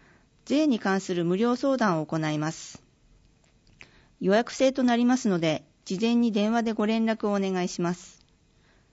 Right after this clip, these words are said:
日時、三月一日火曜。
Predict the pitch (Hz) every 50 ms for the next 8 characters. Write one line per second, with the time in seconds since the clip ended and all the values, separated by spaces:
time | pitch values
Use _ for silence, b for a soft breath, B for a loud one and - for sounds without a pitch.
0 | b b b _ _ - 247 254 - 240 208 - 170 160 - - - _ _ _
1 | _ _ _ _ - - - 269 269 254 226 196 - 170 175 - - 202 190 190
2 | 208 185 - - 170 170 - - - - - 196 196 190 196 185 160 - -